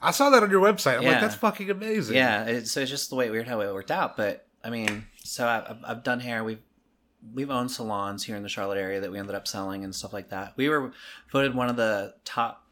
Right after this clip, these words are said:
Speaker 2: top ten, uh, spray tan salons in the nation by Seventeen magazine, like, years, well, ten years ago and stuff. That
Speaker 1: Oh, wow.
Speaker 2: we don't have it anymore, but yeah, it was fun.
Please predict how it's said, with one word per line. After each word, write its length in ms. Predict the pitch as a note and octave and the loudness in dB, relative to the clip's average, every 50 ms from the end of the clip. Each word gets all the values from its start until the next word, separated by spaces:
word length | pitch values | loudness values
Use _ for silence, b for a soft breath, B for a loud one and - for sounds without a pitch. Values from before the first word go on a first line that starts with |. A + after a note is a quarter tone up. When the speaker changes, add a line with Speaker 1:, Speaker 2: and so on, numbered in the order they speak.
| _ _ _ _ _ _ _ _ _ _ _ | _ _ _ _ _ _ _ _ _ _ _
Speaker 2:
top 340 | - - - D#3 D3 - - - | -6 -2 -2 -2 -2 -2 -8 -16
ten, 600 | - - - C#3 C3 B2+ B2 B2 B2 A#2+ A#2+ A#2+ - - - - - - | -14 -6 -2 0 0 2 0 0 -2 -4 -4 -6 -8 -8 -8 -8 -10 -6
uh, 480 | A#2+ A2 G#2 G#2 G#2 G2+ G2+ G2+ G2 - _ _ _ _ _ _ _ _ _ _ | -4 -2 0 0 0 -2 -4 -6 -8 -12 _ _ _ _ _ _ _ _ _ _
spray 300 | - - - - C3+ C3 | -10 -10 -4 -2 0 -2
tan 240 | B2+ - B2+ A2+ G#2+ | 0 -2 -4 -4 -4
salons 480 | - - A#2 G#2 G#2 G#2 G#2 G#2 G2 G#2 | -4 -4 -4 -4 -4 -4 -4 -6 -8 -8
in 100 | G2+ G2+ | -8 -8
the 80 | G2 | -6
nation 420 | G2 G2+ G#2 G#2+ - - G#2+ G2+ G2 | -6 -6 -6 -6 -6 -6 -6 -8 -8
by 120 | G2 G2 | -8 -8
Seventeen 460 | G2 - G#2+ G2 G#2 G2+ - A2+ G2+ | -6 -6 -4 -6 -6 -8 -10 -10 -10
magazine, 540 | G2 F#2 F#2+ G2+ G2+ F#2 G2+ G2 F#2+ F#2+ F#2+ | -8 -8 -10 -10 -10 -10 -8 -8 -8 -8 -8
like, 260 | G2 F#2+ F#2 F#2 - _ | -10 -10 -12 -12 -14 _
years, 280 | G#2+ G2+ G2 G2 F#2+ - - - A#2 | -10 -10 -8 -8 -10 -14 -18 -20 -18
well, 220 | A2 G2+ F#2+ G2+ - - | -16 -16 -16 -16 -18 -16
ten 160 | - A#2 G#2 | -14 -10 -10
years 220 | G2+ F#2+ G2+ G2 | -8 -10 -10 -10
ago 140 | G2 F#2+ F#2 F#2 | -12 -10 -10 -8
and 180 | F#2+ G2 G#2 - | -10 -10 -12 -12
stuff. 280 | - - G2+ - - | -12 -12 -12 -14 -14
That 220 | - - - - - | -16 -18 -16 -8 -2
Speaker 1:
Oh, 100 | F#3 F3+ | 0 2
wow. 260 | E3 F#3+ F#3 A2 G#2 F#2 B B B B B - | 2 2 0 -2 -4 -6 B B B B B -6
Speaker 2:
we 60 | E3+ | -4
don't 100 | D#3+ C3 | -2 -2
have 180 | A#2+ A2+ G#2 G2 | 0 -2 -2 -2
it 40 | |
anymore, 280 | F#2+ F#2 F#2 F#2+ F#2+ F#2 | -4 -6 -6 -8 -8 -6
but 280 | F#2 F#2 F2+ F#2 - - _ _ _ - | -6 -6 -6 -8 -8 -14 _ _ _ -10
yeah, 140 | D3 E3+ | -8 -8
it 40 | D#3 | -6
was 120 | E3+ F3 - | -6 -6 -6
fun. 240 | - A2 A2 A#2+ | -6 -8 -8 -10